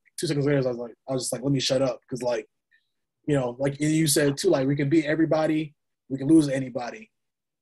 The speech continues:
Um, so I just love how they responded against Colorado State. You know, obviously they're the bigger team, stronger team, more physical team in that sense. And then, um, yeah, you know, Tennessee, they took a couple haymakers.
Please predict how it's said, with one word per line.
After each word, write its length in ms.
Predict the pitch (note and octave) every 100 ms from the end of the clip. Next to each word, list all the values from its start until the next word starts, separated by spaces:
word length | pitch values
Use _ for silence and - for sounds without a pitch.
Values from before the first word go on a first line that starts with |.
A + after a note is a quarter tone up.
| -
Um, 500 | B2 B2 B2 B2 B2 -
so 520 | - D3+ C#3 C3 B2+ _ _ _ _ _ _ _ _ _ _ -
I 60 |
just 100 | C#3+
love 100 | D#3+
how 40 | F#3
they 100 | E3
responded 440 | C#3+ - E3 E3
against 260 | D3+ D3+ C#3+
Colorado 400 | E3 D3+ C#3+ C3
State. 400 | - D#3 D#3 D3
You 80 | D3
know, 60 |
obviously 260 | E3 D3 C#3+
they're 120 | C#3+
the 80 | C3
bigger 260 | D3 C#3
team, 300 | C3+ D3+ C#3+
stronger 280 | C#3 C#3+ C#3
team, 220 | C#3 C3+
more 180 | C3+ C#3
physical 260 | D3 C#3+ C3+
team 260 | C3 C#3 B2+
in 60 |
that 180 | C3+ C3+
sense. 400 | - C#3 C#3 -
And 120 | B2+
then, 300 | C3+ C3+ C3 - _ _ _ _ -
um, 340 | G#3 G#3+ A3
yeah, 240 | A#3+ D3+ B2 - _
you 120 | B2+
know, 220 | B2 A#2+ - _ _
Tennessee, 340 | - C#3 C3+ C#3+
they 100 | C#3
took 160 | C#3+
a 40 | B2
couple 240 | D3 C#3+
haymakers. 760 | C#3+ D3 D3 C#3+ D3 C#3+ C#3